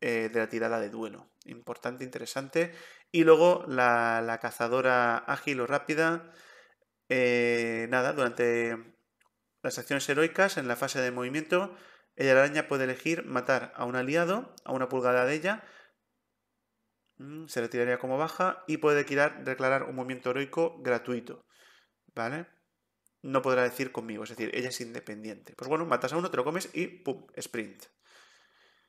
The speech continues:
Bien, no se queda mal la lista. Creo que no cambia mucho con respecto a la anterior. Los lobos de Isengard, me imagino que aquí tampoco habrán grandes o,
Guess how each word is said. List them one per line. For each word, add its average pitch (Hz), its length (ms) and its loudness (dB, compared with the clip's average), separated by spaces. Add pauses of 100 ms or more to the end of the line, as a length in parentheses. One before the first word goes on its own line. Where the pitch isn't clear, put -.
(120)
Bien, 185 240 4
no 180 80 4
se 190 140 2
queda 151 160 6
mal 135 140 6
la 123 80 8
lista. 123 360 2 (120)
Creo 151 180 6
que 160 80 4
no 135 80 -2
cambia 120 220 -4
mucho 123 240 -2
con 120 100 -2
respecto 117 500 -4
a 120 120 0
la 110 60 0
anterior. 131 640 -4 (1300)
Los 139 220 2
lobos 151 240 8
de 151 80 4
Isengard, 170 340 4
me 151 60 2
imagino 135 320 0
que 131 60 -2
aquí 127 100 -2
tampoco 123 320 0
habrán 117 320 -4
grandes 117 560 -4
o, 127 120 -6